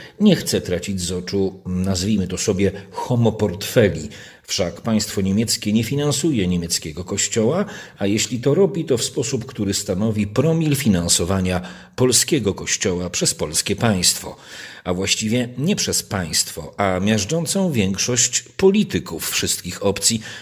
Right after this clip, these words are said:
po roku osiemdziesiątym dziewiątym. O tym nigdy dość. Ale wróćmy do clou. Linia Odry, choćby na chwilę, staje się zatem realną,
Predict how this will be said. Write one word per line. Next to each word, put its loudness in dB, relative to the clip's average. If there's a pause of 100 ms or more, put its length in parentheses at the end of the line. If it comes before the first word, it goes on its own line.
(160)
po 2
roku 0
osiemdziesiątym 0
dziewiątym. 2 (460)
O 4
tym 2 (160)
nigdy 6
dość. 2 (380)
Ale 4
wróćmy 0
do 2
clou. -6 (520)
Linia 4
Odry, 2
choćby 2
na 4
chwilę, -4
staje -2
się 4
zatem 4
realną, 2